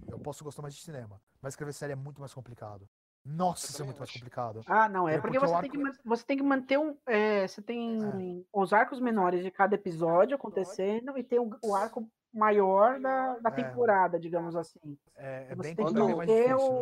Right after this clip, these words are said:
Speaker 1: né?
Speaker 3: o, o telespectador preso ali. É.
Speaker 2: É, quando, é aquela coisa de roteirista mesmo. Quando a gente faz o roteiro, a gente sabe que não tem a ideia. Se você não tiver uma ideia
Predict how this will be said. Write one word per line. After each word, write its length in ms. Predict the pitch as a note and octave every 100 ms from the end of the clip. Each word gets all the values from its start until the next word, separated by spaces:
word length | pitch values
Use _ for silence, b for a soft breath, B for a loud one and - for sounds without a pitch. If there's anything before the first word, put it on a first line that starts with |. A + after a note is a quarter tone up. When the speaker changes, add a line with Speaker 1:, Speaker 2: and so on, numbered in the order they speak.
| A3+
Speaker 1:
né? 60 | G#3+
Speaker 3:
o, 260 | G3+ G3 G3+
o 60 |
telespectador 760 | G3 A3 A3 A#3 A3+ G#3+ A3+ B3+ -
preso 440 | A#3 B3 A3 G#3
ali. 340 | G#3 G3 F#3 - G#3 - _ _ _ _ _ _ _ _ _ _ C#3+
É. 380 | C3 C3 D3
Speaker 2:
É, 120 | F3 A3
quando, 360 | B3 B3+ F3+
é 120 | E3+ F3+
aquela 260 | - A#3
coisa 240 | - A3 G#3+
de 80 | G#3
roteirista 540 | A3 A3+ G3 E3+ D3
mesmo. 120 | C3+
Quando 100 | _
a 40 | D#3+
gente 100 | -
faz 200 | E3+ E3
o 60 | - _ _ _ _ _ _
roteiro, 240 | - C#3 E3
a 40 |
gente 180 | E3+ E3+
sabe 260 | - D#3 E3+
que 140 | G3
não 200 | F#3 F3
tem 340 | - E3 D#3+
a 100 | C#3+
ideia. 400 | B2+ C3+ C3+ D#3 D#3+ _ _ _ _ C3+
Se 40 |
você 180 | C#3 E3+
não 140 | F#3
tiver 180 | F3+ F3
uma 200 | E3+ D#3+
ideia 360 | D3 C#3+ C#3